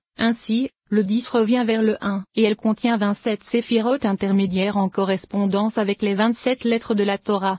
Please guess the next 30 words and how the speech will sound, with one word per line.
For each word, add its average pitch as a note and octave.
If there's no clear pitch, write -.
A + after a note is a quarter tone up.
et A3
elle G#3+
contient A3
quatre-vingt-un A#3
séphirot A3+
particulières A#3
complètes G3+
qui -
ont G3+
la F#3+
valeur G#3+
numérique A3
du G3+
mot A3+
qui A3+
sait B3
pour G#3+
indiquer G#3+
que A#3
Tiferet A#3+
devint A3+
un G#3
trône B3+
pour G#3+
la G3+
gloire A3+
se A#3
trouvant A3+
au-dessus G3+
d'elle. G3